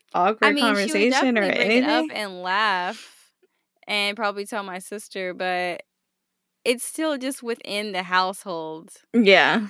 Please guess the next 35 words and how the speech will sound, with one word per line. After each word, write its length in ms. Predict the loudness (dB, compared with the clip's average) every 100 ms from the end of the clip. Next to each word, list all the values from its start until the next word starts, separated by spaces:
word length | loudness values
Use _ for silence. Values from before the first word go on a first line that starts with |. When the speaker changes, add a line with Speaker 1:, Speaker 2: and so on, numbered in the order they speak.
| -6
Speaker 2:
It 120 | -6
wouldn't 320 | -4 -6 -8
be 220 | -8 -8
anything. 400 | -8 -10 -10 -12
It 140 | -8 -8
would 80 | -8
be 100 | -10
something 300 | -8 -8 -8
to 80 |
laugh 320 | -6 -4 -4 -6
at 240 | -10 -10 -8
more, 180 | -10 -8
and 420 | -10 -10 -12 -18 _ -6
I 140 | -4
would 100 | -4
be 120 | -6
embarrassed, 340 | -8 -6 -2 0
Speaker 1:
Right. 280 | 0 -2 -4
Speaker 2:
but 180 | -10 -18
the 200 | -18 -18 -18 _ -2
Speaker 1:
A 100 | 0
story 380 | 2 2 2 -2
to 120 | -4
tell. 340 | -2 -2 -4 -10 _ 0 0 -2 2
Speaker 2:
Yeah, 240 | 2 4 4
the 120 | 6
Speaker 1:
<laughs> 60 | 4
Speaker 2:
alternative 680 | 2 -2 -2 -2 -2 -4
is 140 | -6 -4
way 260 | -2 -2
worse. 400 | -4 -6 -8 -6 -4 -4 -6 -16 _
Speaker 1:
<laughs> 640 | 4 4 -2 0 4 4 2 _ _ _ -4 -2 -2 -4 -8 -12 -16 -20 -2
Okay, 420 | 0 0 0 0
what 220 | 2 4
about, 800 | 2 0 0 2 2 2 -2